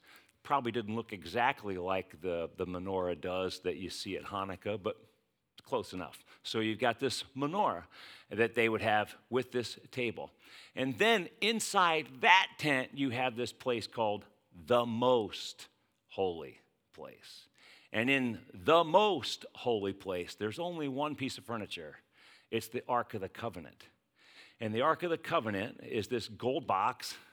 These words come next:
a little about, about four feet by four feet cube box, gold poles, and it has this lid on it called the atonement cover. And on the atonement cover, there are these two angel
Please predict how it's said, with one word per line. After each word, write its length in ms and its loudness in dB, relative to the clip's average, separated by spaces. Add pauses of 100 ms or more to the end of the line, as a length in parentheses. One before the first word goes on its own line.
(640)
a 40 -4
little 140 -2
about, 240 0
about 220 4
four 300 0
feet 420 -6
by 160 0
four 320 -4
feet 340 -6 (240)
cube 500 -2
box, 680 0 (640)
gold 480 0 (280)
poles, 680 -2 (520)
and 140 -2
it 80 -2
has 240 0
this 300 -4
lid 400 2
on 180 2
it 160 -8
called 300 -4
the 140 -2
atonement 600 -6
cover. 380 -2
And 240 -6
on 160 -4
the 140 -2
atonement 560 -6
cover, 480 -2 (260)
there 260 4
are 60 4
these 240 -4
two 420 -4
angel 540 -4